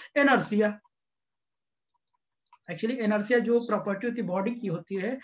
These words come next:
बॉ-, body के अंदर mass है, तो mass की इनर्शिया कह सकते हैं। Mass की अपनी एक property होती है इनर्शिया। इनर्शिया क्या कहती है? जब कोई object चल रही तो चलती ही रहेगी, अगर रुकी है तो वो क्या रहेगी? रुकी ही रहेगी। ओके बच्चों,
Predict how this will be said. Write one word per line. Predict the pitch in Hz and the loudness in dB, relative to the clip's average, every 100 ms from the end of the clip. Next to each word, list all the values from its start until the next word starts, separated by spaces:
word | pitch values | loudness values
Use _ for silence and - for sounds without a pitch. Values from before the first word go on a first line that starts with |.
| - - | -12 -10
बॉ-, | 185 233 - | -6 -6 -4
body | 175 202 220 | 0 2 2
के | 214 | 0
अंदर | 196 208 | -2 0
mass | 180 190 254 - | -2 -2 -2 -2
है, | 226 | -6
तो | 247 | -4
mass | 226 196 202 | -4 -4 -6
की | - 208 208 - - - | -8 -6 -6 -8 -18 -10
इनर्शिया | 190 180 156 202 | -6 -6 -6 -6
कह | 185 160 | -6 -10
सकते | - 156 - | -10 -16 -8
हैं। | 156 | -6
Mass | 180 220 226 | -4 -4 -4
की | 233 | -6
अपनी | 208 202 220 | -4 -2 -2
एक | 220 208 | -2 -4
property | 190 180 185 175 254 | -6 -6 -8 -6 -2
होती | 214 254 262 | -2 -4 -8
है | |
इनर्शिया। | 180 156 - 156 - _ _ - - - | -6 -8 -10 -14 -14 _ _ -20 -6 4
इनर्शिया | 240 277 277 330 | 6 6 6 4
क्या | 330 330 | 6 4
कहती | 294 285 339 | 6 4 4
है? | |
जब | 262 262 311 - | 6 4 4 4
कोई | 320 | 6
object | 262 240 - 302 311 | 8 6 4 2 2
चल | - 247 262 | 4 6 6
रही | 277 | 6
तो | 285 277 | 4 2
चलती | 202 196 - | 0 0 4
ही | 320 302 | 10 10
रहेगी, | 311 302 330 339 - - - | 10 6 4 0 -4 -8 2
अगर | 294 294 | 8 8
रुकी | 277 285 349 320 | 8 6 6 8
है | 240 247 | 8 6
तो | |
वो | 262 254 | 2 2
क्या | 240 226 | 4 4
रहेगी? | 220 254 370 | 6 6 4
रुकी | 294 - 311 339 339 277 | 2 2 6 6 8 8
ही | 190 247 | 10 8
रहेगी। | 240 262 277 294 - _ _ _ _ _ _ _ _ _ _ _ _ _ _ _ _ _ _ _ _ _ - | 10 8 6 4 0 _ _ _ _ _ _ _ _ _ _ _ _ _ _ _ _ _ _ _ _ _ -6
ओके | 156 | 0
बच्चों, | 285 339 381 370 - _ | 0 2 2 0 -6 _